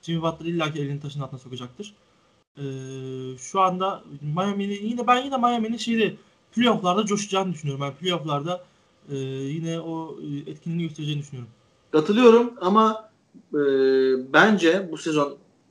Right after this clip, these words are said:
Speaker 2: zaten konuşacağız mı? Çok konuşacağız da, e, Doğu'da Boston'ın, Sixers'ın, Brooklyn'in önüne geçemeyecek gibi abi.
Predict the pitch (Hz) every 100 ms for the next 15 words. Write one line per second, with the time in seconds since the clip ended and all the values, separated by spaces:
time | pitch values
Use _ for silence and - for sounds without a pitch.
0 | _ - 143 170 156 165 160 151 185 151
1 | 127 196 196 156 135 196 214 - 113 -
2 | _ _ _ _ 139 135 139 165 185 180
3 | 180 190 - _ _ _ _ _ 160 175
4 | 175 156 143 139 - _ - - 180 180
5 | 156 - 139 127 - _ _ _ _ _
6 | - 170 185 180 165 160 160 156 156 151
7 | 135 123 117 113 113